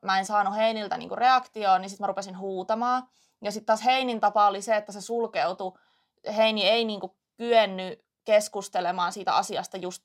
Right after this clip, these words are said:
just tällä sekunnilla. Ja sit kun mä hermostuin Heinille, niin sit Heini tavallaan sulkeutui, ö, vaan niinku enemmän ja meni enemmän lukkoon. Ja sit se aina loppu, päättyi siihen, että, et mä lähdin ovet paukkuen koiran kanssa lenkille ja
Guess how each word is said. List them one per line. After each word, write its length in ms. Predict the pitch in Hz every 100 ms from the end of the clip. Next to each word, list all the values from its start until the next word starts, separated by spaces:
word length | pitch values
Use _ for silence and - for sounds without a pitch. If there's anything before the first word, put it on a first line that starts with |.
| _ _ _
just 260 | 196 190 -
tällä 240 | 185 180
sekunnilla. 600 | 185 196 196 220 233 240 240 _ _ _ -
Ja 380 | 202 185 180 -
sit 260 | - 214 -
kun 200 | 208 208
mä 100 | 214
hermostuin 640 | 240 262 262 233 - 202
Heinille, 420 | 214 220 220 208 190
niin 100 | 202
sit 180 | -
Heini 240 | 220 226 226
tavallaan 380 | 214 196 185 190
sulkeutui, 760 | 233 233 233 202 180 185 180 _ _ _ _ _ 185
ö, 200 | 185 180 _ 190
vaan 180 | 196 196
niinku 180 | 190
enemmän 420 | - 247 254 220 202
ja 80 |
meni 200 | 190 190
enemmän 380 | 220 240 214 185
lukkoon. 360 | 190 196 - 185
Ja 80 | 190
sit 120 | 196
se 100 | 220
aina 180 | 208 214
loppu, 260 | 233 -
päättyi 380 | - 240 254 226
siihen, 380 | 220 208 214 185
että, 300 | 185 - 180 _ _ _ _
et 220 | 190 190 _ -
mä 260 | 208 208 -
lähdin 340 | 180 202 202
ovet 240 | 214 226 220
paukkuen 380 | 214 214 190
koiran 300 | 190 214 214
kanssa 260 | 180 185 214
lenkille 480 | 240 262 233 226 208
ja 220 | 214 185